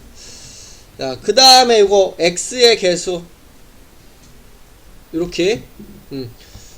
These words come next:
그 다음에 요 뒤에 있는 거 다. 응. 자, 요거가 A 자리에 들어갈 거고,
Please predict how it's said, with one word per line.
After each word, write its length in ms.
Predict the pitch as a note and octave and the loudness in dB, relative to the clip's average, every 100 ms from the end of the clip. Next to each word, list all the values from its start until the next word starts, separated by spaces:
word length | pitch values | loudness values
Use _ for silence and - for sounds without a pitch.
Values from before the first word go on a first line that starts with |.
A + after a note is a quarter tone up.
| - | -14
그 100 | - | -6
다음에 440 | F3+ C4 B3+ B3 A3+ | 0 4 4 4 4
요 120 | G3 | 2
뒤에 380 | - G#3 B3 B3 | -2 0 4 4
있는 300 | A3+ G#3 F#3+ | 2 -2 -2
거 100 | E3+ | -4
다. 340 | - C3 A2+ - - - - - - | -4 -4 -6 -14 -20 -20 -20 -20 -18
응. 220 | - B2+ A2+ - - - - - - - - - - - - - - - - - - - - - - | -14 -14 -14 -20 -20 -20 -20 -20 -20 -20 -20 -20 -20 -20 -20 -20 -20 -20 -20 -20 -20 -20 -20 -20 -18
자, 640 | - B2+ A#2+ A#2 A2+ A#2 - | -10 -8 -6 -8 -8 -12 -8
요거가 1200 | E4 A#3 C4 C4 B3+ B3+ B3+ A#3+ A#3+ A3+ A3+ G#3 | -2 2 6 8 8 8 8 6 6 6 6 2
A 320 | D3+ E3 B3 A#3 | 0 0 0 2
자리에 440 | A#3+ A3+ G#3+ G#3 | 4 4 4 2
들어갈 540 | F#3 F3 G3 F#3 E3 E3 | -2 -2 0 2 0 0
거고, 520 | E3+ E3+ G#3+ G3 | -2 0 0 0